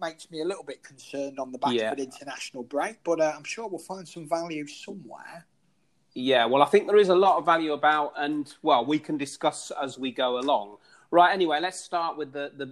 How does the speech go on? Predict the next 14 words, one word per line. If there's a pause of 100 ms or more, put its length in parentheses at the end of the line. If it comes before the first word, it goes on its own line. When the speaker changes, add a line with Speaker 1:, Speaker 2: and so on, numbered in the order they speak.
Speaker 2:
the,
well,
the
big
game
of
the
weekend,
I
suppose,
Everton
against
Liverpool. (320)
Uh,